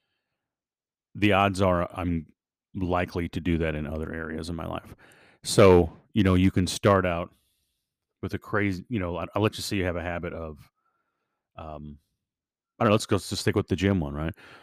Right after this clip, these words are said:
"I'm gonna go and get down, I wanna be as fit as X Y Z person," you know what I mean? Whoever that is. So, I, I have a role model that I kind of look to and admire, uh, who's a fit person, he's got a busy life, he's got kids.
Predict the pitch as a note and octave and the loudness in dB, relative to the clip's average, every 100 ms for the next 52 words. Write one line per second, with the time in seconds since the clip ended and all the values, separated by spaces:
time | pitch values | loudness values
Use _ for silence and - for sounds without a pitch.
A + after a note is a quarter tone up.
0 | - B2+ C3 B2+ A#2+ A#2 A2 A2+ A#2 A#2+ | -4 -2 0 0 0 0 -2 -4 -6 -4
1 | A#2 A#2 A2+ G#2+ A2 G#2 - - A2 G#2 | -4 -4 -4 -2 0 0 -4 -4 0 0
2 | G2+ F#2+ - G2+ - G2+ F#2 F#2+ F2+ F#2 | -2 -4 -8 -8 -2 0 0 -2 -4 -2
3 | E2 - C#2+ D#2+ E2 E2+ F2+ F2 F2+ E2+ | -4 -6 -12 -10 -6 -6 -4 -2 -2 -4
4 | D#2 D2+ D2+ - D#2 F2+ _ G#2+ A2+ G#2+ | -6 -10 -14 -12 -12 -12 _ 0 2 4
5 | G#2 F#2+ F#2 F#2 F2+ F2 F#2 F#2 E2+ E2+ | 4 2 0 0 -2 -4 -6 -6 -8 -12
6 | - F2 D#2 _ F#2 F2+ F#2 F#2+ - G#2 | -10 -12 -12 _ -14 -6 -6 -6 -8 -6
7 | G2 F#2+ F2 E2 F2 F2+ F2+ F#2+ - _ | -4 -2 -4 -6 -6 -6 -6 -8 -10 _
8 | _ _ _ _ _ F#2 E2+ F2 E2 E2+ | _ _ _ _ _ -10 -8 -6 -6 -6
9 | - G2 - G2+ - G2 F#2 F#2+ E2 F#2 | -2 -2 0 0 0 -8 -6 -6 -4 -4
10 | F2 F2 E2 E2 D#2+ E2+ D#2 - E2+ E2 | -4 -4 -4 -4 -6 -8 -8 -4 -4 -4